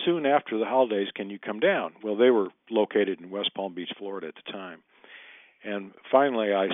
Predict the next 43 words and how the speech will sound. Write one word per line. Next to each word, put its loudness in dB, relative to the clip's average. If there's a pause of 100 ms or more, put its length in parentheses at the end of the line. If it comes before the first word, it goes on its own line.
said, -2 (280)
"Okay, 4
how -2
about 4 (240)
end 2
of -14
February, 6 (100)
first 0
of -16
March?" -6
And -4
he -2
hung 0
up 6
immediately. -6 (440)
End -2
of -2
conversation. -4 (1040)
Well, 4
to -4
make 0
a -6
long 0
story -8
short, -8
I -8
would, -2 (540)
did 0
go -2
down -2
there. -8
The -8
s-, -8 (140)
president -4
and -12 (100)
C -6
E -2
O 0
of -8
the -14
company -10
was -12
a -10